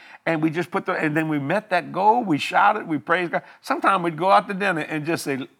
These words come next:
"Hey, we, we did it, Kathy. We did it. We did it, Jessica." And then, "Let's set another goal. Let's set another thing." That's why God's always giving us different themes for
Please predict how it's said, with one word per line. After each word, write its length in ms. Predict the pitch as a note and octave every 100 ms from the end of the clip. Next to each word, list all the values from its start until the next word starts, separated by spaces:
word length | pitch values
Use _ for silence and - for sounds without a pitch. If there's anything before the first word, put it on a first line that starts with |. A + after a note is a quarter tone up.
| -
"Hey, 280 | G#3+ F3 D#3
we, 140 | G#3 F3 G3+
we 120 | G#3+
did 180 | A#3+ D#4+
it, 180 | C4 -
Kathy. 260 | A3 -
We 120 | A3 A3+
did 160 | A#3+
it. 100 | D#3+
We 80 | F3
did 140 | G#3+ F3+
it, 220 | D3 C3
Jessica." 260 | F3 G3+ F#3+ - - -
And 160 | - D3
then, 140 | D3 -
"Let's 180 | C#3+ E3
set 240 | - E3+ D#3+
another 300 | D#3 D#3 B2+
goal. 220 | G#2 - _ _ _ _ _
Let's 160 | D#3 -
set 180 | E3+ D#3
another 300 | D#3 D3+ G#2+
thing." 160 | A2
That's 180 | E3+ F#3+
why 140 | G#3+
God's 280 | D#3+ F3 E3+
always 280 | E3 D3+ B2+
giving 340 | A#2 D#3 C#3
us 140 | B2+ - _ _ -
different 360 | A#2 D#3+ - C3+
themes 420 | - G3 E3+ C3
for 180 | - B2